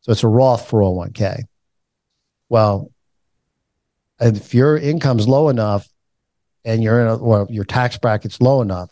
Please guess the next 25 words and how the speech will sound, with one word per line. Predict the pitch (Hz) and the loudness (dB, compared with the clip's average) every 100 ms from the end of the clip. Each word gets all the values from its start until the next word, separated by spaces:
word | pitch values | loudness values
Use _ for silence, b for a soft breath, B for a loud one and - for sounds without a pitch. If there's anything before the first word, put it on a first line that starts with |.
| _ | _
I | - 127 | -4 -2
encourage | 113 - 135 110 | -2 -2 -2 -2
people | - 107 110 | -6 -6 -6
to | 98 | -6
put | - - | -4 -2
money | 110 104 | 0 0
into | 98 92 | -2 -4
the | 101 | -4
Roth | 104 156 131 - | 0 0 0 -2
because | 117 117 101 | -2 0 2
they | 135 | 2
don't | 147 | 0
really | 151 147 | 0 0
need | 135 131 | 0 -2
the | |
tax | 117 131 139 - | -2 -2 -2 -4
deduction | 117 101 - 104 | -4 -4 -6 -10
as | 90 | -6
much | 101 95 95 - - _ _ _ _ _ - | -4 -4 -6 -14 -20 _ _ _ _ _ -2
as | 127 120 | 0 2
they | 123 | 2
knew | 120 | 2
the | 107 | 2
tax-free | 101 117 110 - 107 | 0 -2 -2 -6 -6
growth | 95 143 139 117 107 | 0 0 2 0 -4